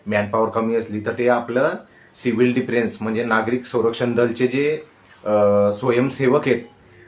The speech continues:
त्यांना कॉल करून ते बोलवतील की "बुवा या आणि असं असं आपल्याला गरज भासणार आहे तिथं."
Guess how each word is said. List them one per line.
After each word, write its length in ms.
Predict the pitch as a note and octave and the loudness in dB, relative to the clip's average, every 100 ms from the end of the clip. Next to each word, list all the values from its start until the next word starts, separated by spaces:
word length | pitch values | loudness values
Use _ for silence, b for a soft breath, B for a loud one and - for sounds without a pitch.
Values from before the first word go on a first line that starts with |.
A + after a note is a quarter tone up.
| - | -2
त्यांना 320 | B2 B2 C#3 | 0 4 2
कॉल 260 | D3 B2+ B2+ | 4 6 6
करून 320 | A#2+ B2+ B2+ | 6 0 0
ते 40 | C3+ | 0
बोलवतील 400 | C#3 B2 G#2+ A#2+ | 2 2 0 -4
की 60 | A#2+ | 0
"बुवा 200 | A#2+ B2 | 4 6
या 180 | A#2+ | 4
आणि 260 | C3 B2 B2 | 2 2 0
असं 220 | A#2+ A#2+ | 0 0
असं 160 | A2+ A2 | 0 0
आपल्याला 240 | A#2 B2 | 0 0
गरज 240 | B2+ B2+ B2+ | 2 2 2
भासणार 320 | B2 G2+ G#2+ | 0 0 -2
आहे 60 | |
तिथं." 240 | G2+ G2+ | -2 -4